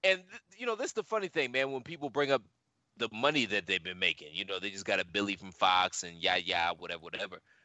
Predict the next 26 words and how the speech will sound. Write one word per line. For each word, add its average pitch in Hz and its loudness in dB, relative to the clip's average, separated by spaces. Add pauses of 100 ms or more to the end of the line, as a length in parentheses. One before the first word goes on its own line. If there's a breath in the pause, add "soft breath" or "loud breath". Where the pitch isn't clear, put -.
(360)
But 320 12 (840)
that 180 6 (120)
Billy 175 2
was 135 -6
contingent 127 -8
upon 95 -4 (280)
them 110 0 (560)
high 92 4 (340)
in 87 -10
the 90 -10
ratings. 85 -2 (280)
So 101 -8
that's 107 0
how 107 4
they 95 2
got 95 2
that 107 2
money. 135 2 (320)
So 143 -2
if 139 0
the 117 -8
ratings 151 2
continue 143 -8
to 107 -10
fall, 131 0 (420)
what 180 0